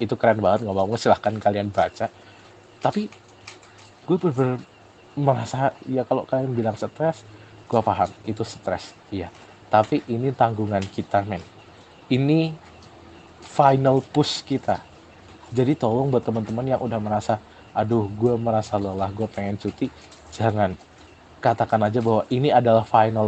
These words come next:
push gue. Setelah ini gue bisa istirahat dengan tenang. Hari semester enam bulan ke depan ini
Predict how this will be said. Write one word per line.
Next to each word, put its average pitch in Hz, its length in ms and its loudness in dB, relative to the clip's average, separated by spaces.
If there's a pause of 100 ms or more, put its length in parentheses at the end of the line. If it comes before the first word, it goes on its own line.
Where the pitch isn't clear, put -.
push - 320 -6
gue. 98 240 -4 (640)
Setelah 113 560 0
ini 127 320 -2
gue 131 160 2
bisa 120 240 0
istirahat 110 400 0
dengan 104 320 0
tenang. 101 400 -4 (360)
Hari 107 280 0 (160)
semester 113 560 -2 (160)
enam 123 240 2
bulan 113 320 2
ke 113 80 0
depan 110 320 0
ini 147 240 -6